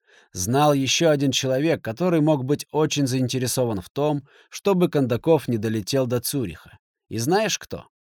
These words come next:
«Знаю». Сделав усилие мускулами лица, Потапов улыбнулся. «Откуда?»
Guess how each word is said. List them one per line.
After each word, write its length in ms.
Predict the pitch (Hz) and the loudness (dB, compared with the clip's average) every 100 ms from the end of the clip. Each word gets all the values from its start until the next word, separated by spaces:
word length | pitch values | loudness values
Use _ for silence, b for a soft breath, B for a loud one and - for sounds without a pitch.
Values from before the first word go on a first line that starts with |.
| _ _ _ _ | _ _ _ _
«Знаю». 760 | - 73 82 90 90 76 - - _ _ _ _ _ - | -16 -12 -8 -6 -6 -8 -16 -20 _ _ _ _ _ -14
Сделав 500 | 87 107 110 95 101 | -6 -4 -2 -4 -6
усилие 400 | - 117 104 98 | -4 -4 -4 -4
мускулами 500 | 92 - 92 82 73 | -6 -8 -10 -12 -12
лица, 480 | 69 - 127 139 123 _ - | -10 -4 -2 -2 -4 _ -8
Потапов 540 | 104 - 147 120 - | -6 -2 -2 -4 -6
улыбнулся. 640 | 110 98 92 85 - - - _ _ _ _ _ _ _ _ | -6 -6 -8 -10 -12 -14 -16 _ _ _ _ _ _ _ _
«Откуда?» 640 | 117 120 - 156 107 80 | -4 -4 -2 -2 -2 -8